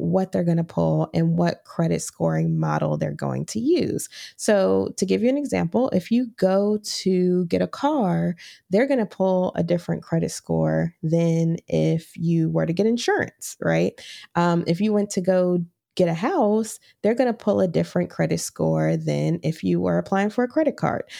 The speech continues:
So there's so many different credit reports, I mean, credit scores, sorry, out there, but they're all based on your credit reports.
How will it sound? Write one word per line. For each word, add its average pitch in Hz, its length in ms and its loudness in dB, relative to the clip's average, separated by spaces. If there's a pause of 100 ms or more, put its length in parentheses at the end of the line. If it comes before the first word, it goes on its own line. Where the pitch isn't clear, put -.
(120)
So 220 160 2
there's 214 260 0
so 240 360 0
many 240 320 2
different 175 680 -2
credit 170 380 -2
reports, 160 560 -4 (460)
I 170 40 0
mean, 165 160 0
credit 262 320 0
scores, 147 420 -4
sorry, 156 460 0
out 285 300 -2
there, 170 360 0 (260)
but 196 180 0
they're 202 220 0
all 240 260 0
based 185 480 -2
on 165 260 2
your 160 160 0
credit 156 400 -4
reports. - 640 -2